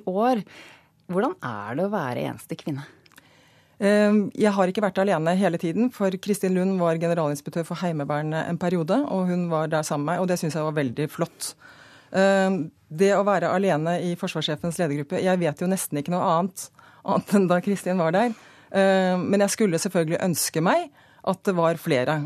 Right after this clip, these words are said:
Speaker 2: og jeg tenker at i alle andre sektorer så tar man det som en selvfølge.
Speaker 1: Hvordan kan det rekrutteres flere kvinnelige ledere på toppnivå, mener du?
Speaker 2: Jeg mener at, eh, organisasjonen må vise vilje, eh, til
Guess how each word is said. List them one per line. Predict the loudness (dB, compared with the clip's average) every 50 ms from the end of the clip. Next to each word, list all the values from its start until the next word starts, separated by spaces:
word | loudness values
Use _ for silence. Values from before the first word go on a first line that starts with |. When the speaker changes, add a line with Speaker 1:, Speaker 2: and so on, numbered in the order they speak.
| -2 0
Speaker 2:
og | 0 2 4 4 2 2 2 2
jeg | 0 0 0 0 -2
tenker | 0 0 0 0 -2 -2
at | 0 -2 0
i | 0
alle | 2 2 2 2 2
andre | 2 0 -2 -2
sektorer | -4 -6 -4 -4 -4 -4 -2 -2
så | -4 -2 -2
tar | 0 0 0
man | 0 -2
det | -2 -2 -4 -4
som | -4 -4
en | -4 -4 -4
selvfølge. | -4 -2 -2 -2 -2 -4 -4 -4 -4 -4 -6 -8 _ -20 _ _ _ _ _ _ -20 -20 -20 -20 -20 -20 -20 -20 _ _ _ _ _ _ _ _ _ 2
Speaker 1:
Hvordan | 4 4 4 2 0
kan | -2 -4 -4 -2 -2 0 0
det | 0 -2 -2
rekrutteres | -2 -6 -8 -8 -6 -4 -4 -4 -4 -6 -8 -6
flere | -4 -4 -2 -2 -2 -4 -4 -6
kvinnelige | -8 -8 -6 -6 -6 -6 -6 -6
ledere | -8 -6 -8 -8 -8 -6 -6 -6 -6 -6 -8 -8 -8
på | -10 -8 -8
toppnivå, | -8 -10 -8 -6 -4 -4 -4 -4 -4 -4 -4 -4 -2 -2 -2 -2
mener | -2 -2 -4 -4
du? | -4 -6 -8 -12 _ _ _ _ -12 -12 -12 -12 -20 -20 -20 _ _
Speaker 2:
Jeg | 2 4 4
mener | 6 6 4 4
at, | 2 0 -2 2
eh, | 2 4 4 2 2 0
organisasjonen | 0 2 0 0 0 0 -2 0 0 0 2 2 2 2 2 2
må | 4 4 4 2 2 0 -4 _ _
vise | -6 -4 0 2 2 2 2 0 0 0 0 0 2 2
vilje, | 2 2 2 0 0 0 0 -2 -4 -12 _ -20 _ _
eh, | -2 0 0 -2 -2 -6
til | -6 -4 -2 -2 -2 -4